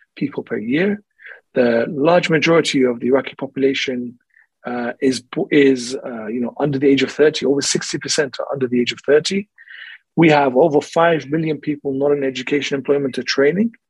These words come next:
uh, who are under the age of thirty. They have nothing. They have,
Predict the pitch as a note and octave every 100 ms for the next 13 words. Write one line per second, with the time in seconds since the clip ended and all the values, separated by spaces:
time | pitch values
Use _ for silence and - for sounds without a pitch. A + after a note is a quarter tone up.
0 | _ _ _ _ _ - B2+ B2 C#3 C#3+
1 | D3 D3 C#3 C3+ C#3 C3+ - C#3+ D3 G#3+
2 | - _ - A#2 A#2+ A#2 B2 C#3+ - G#2+
3 | - A#2 B2